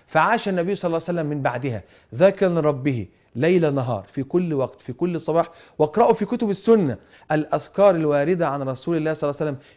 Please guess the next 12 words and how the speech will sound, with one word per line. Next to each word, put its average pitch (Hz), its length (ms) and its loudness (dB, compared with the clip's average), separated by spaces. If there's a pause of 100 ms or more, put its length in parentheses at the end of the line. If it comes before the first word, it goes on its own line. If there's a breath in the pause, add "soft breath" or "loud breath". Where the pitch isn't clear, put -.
في 143 100 -10
كل 160 240 -8
الأحوال 151 500 -6
وفي 139 220 -8
كل 143 220 -8
المقامات 139 680 -6
وفي 127 360 -6 (300 soft breath)
كل 151 360 -2
ال-، 120 720 -2
الأوقات، 143 640 -2 (280 soft breath)
بالليل، 147 480 0
ومن 139 220 -2